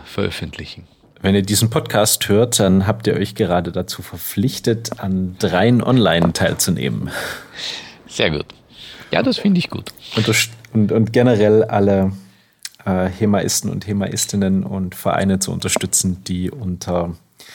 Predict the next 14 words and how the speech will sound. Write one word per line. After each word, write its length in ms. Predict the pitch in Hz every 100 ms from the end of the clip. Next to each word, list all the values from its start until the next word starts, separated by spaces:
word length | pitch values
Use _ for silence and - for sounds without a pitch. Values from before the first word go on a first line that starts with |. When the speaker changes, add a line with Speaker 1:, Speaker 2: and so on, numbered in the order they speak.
| - - - _
Speaker 2:
dem 140 | 131 127
Problem 460 | 131 117 107 107
leiden, 380 | 101 92 92 98
dass 220 | 92 -
man 200 | 95 92
sich 280 | 87 87 -
nicht 560 | 92 87 - - - -
in, 420 | - 95 87 85 87 - - _ _ _ _ _ _
ähm, 360 | 104 92 92 90 -
ja, 240 | 104 90 87 _ _ - -
in 100 | 107
Realität 720 | 101 98 98 95 101 95 - -
treffen 400 | - 92 - 95
darf. 400 | 85 82 - -